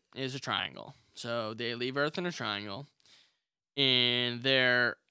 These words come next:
on their way to go find other Eternals that were sent to other planets to rally the troops and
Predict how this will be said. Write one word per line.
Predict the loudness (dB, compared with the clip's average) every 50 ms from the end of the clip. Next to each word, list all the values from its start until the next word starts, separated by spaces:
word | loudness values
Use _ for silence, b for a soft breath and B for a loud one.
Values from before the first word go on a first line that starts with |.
| 0
on | 2 4 4 4 4
their | 4 4 4
way | 4 4 4 6 6 6 4 4 2
to | 0 -4 -6
go | -4 -4 -2
find | -2 -2 -2 0 0 -2 -4 -2 2
other | 4 4 6 6 6 6 4
Eternals | 4 2 -2 -2 -2 -2 -2 -4 -6 -6 -6 -8 -8 -10 _ _ _ _ _ _ _ _ _ _
that | 0 0
were | 0 0
sent | -2 -4 -6 -4
to | -2 0
other | 0 2 2 0
planets | -2 -2 -8 -8 -8 -6 -8 -8 -8 -10 -12 -10
to | -8 -4
rally | 0 2 4 4 4 4
the | 2 2
troops | -2 -6 -4 -4 -2 -2 -4 -6 -8 -10 -12 -12 b b b b b b b b
and | -16 -8